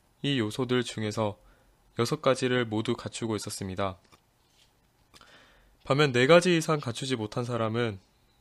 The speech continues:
높은 확률로 불행하고 병약한 삶을 맞이했습니다. 다행스럽게도 우리 대부분은 적어도 오십 세 이전까지는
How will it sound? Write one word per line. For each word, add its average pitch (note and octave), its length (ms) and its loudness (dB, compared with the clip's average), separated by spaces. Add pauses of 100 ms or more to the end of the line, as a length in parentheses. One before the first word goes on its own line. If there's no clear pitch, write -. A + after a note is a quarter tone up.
높은 D3 380 2
확률로 D3 600 2
불행하고 A#2+ 680 0
병약한 B2 400 -4
삶을 A2+ 340 -4
맞이했습니다. G2 840 -4 (2000)
다행스럽게도 C#3 960 0
우리 B2 280 -2
대부분은 A#2 720 -4 (440)
적어도 C3+ 440 2
오십 A2+ 280 0
세 B2+ 180 2
이전까지는 G#2 680 -4